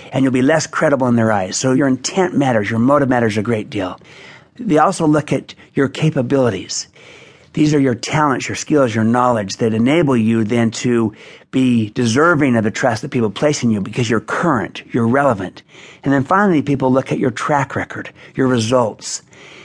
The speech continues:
They look at your past performance, your current performance, because they're projecting upon you future performance. So those four things,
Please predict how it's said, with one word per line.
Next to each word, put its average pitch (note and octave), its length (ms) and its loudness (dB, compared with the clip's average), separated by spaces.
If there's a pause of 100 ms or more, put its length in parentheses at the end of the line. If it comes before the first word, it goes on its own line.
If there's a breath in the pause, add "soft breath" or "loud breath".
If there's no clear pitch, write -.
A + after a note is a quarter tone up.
(160 loud breath)
They C3 80 -4
look C3 160 0
at C#3 80 0
your A#2+ 80 0
past D3+ 340 -2
performance, C#3 540 0
your A2+ 80 -2
current C#3 380 -2
performance, A#2 440 -2
because A#2+ 360 -4
they're C3 80 0
projecting C#3 500 0
upon A#2 300 0
you A#2 240 0 (240 loud breath)
future - 300 0
performance. G2+ 600 -2 (600)
So C3+ 100 -4
those F3+ 340 4
four F3+ 360 0
things, A2 560 -2